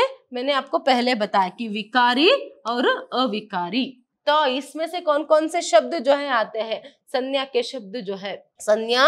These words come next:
सर्वनाम, विशेषण, क्रिया सभी विकारी शब्द के अंतर्गत आते हैं, क्योंकि उनका रूप जो है वह बदलता है। जैसे उदाहरण के लिए मैं जो है वह सर्वनाम है, तो मैं के लिए मुझे, मैं के लिए क्या है यहाँ पर?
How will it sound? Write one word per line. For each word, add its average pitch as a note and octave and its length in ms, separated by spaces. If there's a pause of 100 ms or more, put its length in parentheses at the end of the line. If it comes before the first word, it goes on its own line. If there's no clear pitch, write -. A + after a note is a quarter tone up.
(300)
सर्वनाम, A#3 800
विशेषण, A#3 520
क्रिया A3 360
सभी A#3+ 320 (280)
विकारी A#3+ 460
शब्द A3 340
के B3 180
अंतर्गत G#3 500
आते F#3+ 220
हैं, G3+ 100
क्योंकि A3+ 240
उनका A#3 300
रूप B3+ 400
जो A3+ 160
है G#3+ 260 (240)
वह A#3 200
बदलता G3 500
है। F#3 300 (140)
जैसे C4+ 380 (400)
उदाहरण C#4+ 440
के D4 80
लिए D4+ 140
मैं C#4+ 540
जो D4 160
है C#4+ 120
वह C4+ 200
सर्वनाम C#4 640
है, G3+ 140
तो D4+ 200 (220)
मैं C#4 240
के D#4 100
लिए D4 240
मुझे, B3+ 460 (500)
मैं C4+ 220
के E4 100
लिए C#4 180
क्या C4+ 180
है C#4+ 100
यहाँ B3+ 180
पर? C4+ 200